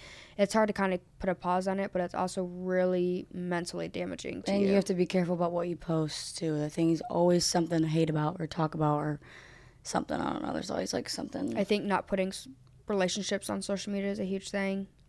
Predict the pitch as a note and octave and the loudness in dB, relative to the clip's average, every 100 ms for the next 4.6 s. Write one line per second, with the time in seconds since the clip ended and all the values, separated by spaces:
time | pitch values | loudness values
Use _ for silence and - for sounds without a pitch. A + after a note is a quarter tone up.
0 | - - F#3+ G3 F#3+ - G3 F#3 - - | -18 -12 -8 -8 -8 -6 -6 -6 -8 -6
1 | F#3 F#3+ F#3+ F#3 - F#3 F#3 F#3 - - | -4 -4 -6 -8 -4 -4 -4 -6 -16 -20
2 | - - _ - F#3 A3 C#4 A#3+ F#3+ F#3+ | -20 -20 _ -12 -10 -10 -8 -6 -6 -6
3 | G#3 G3+ G#3+ A3 C4 - - - - F#3+ | -6 -8 -6 -6 -8 -10 -10 -10 -8 -6
4 | G3 G3 F#3+ - F#3 | -2 -2 -2 -4 -4